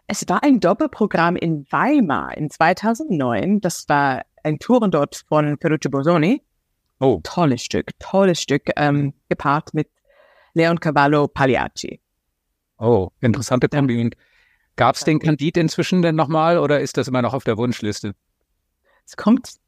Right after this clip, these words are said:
Speaker 1: diese nächste Spielzeit, äh, in Wien auf der Bühne.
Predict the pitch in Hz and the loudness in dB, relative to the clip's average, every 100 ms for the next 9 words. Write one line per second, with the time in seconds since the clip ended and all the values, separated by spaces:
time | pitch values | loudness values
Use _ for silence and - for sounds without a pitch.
0 | _ - 170 170 147 - - - 135 - | _ -8 0 2 2 -2 -6 0 0 2
1 | 151 170 - - 147 143 143 143 - 151 | 0 0 -4 -6 -2 0 0 -4 -4 -2
2 | 156 160 160 156 160 262 120 - _ _ | 0 -2 -4 -4 0 2 0 -4 _ _
3 | _ 139 - 135 139 | _ -6 -4 -2 -2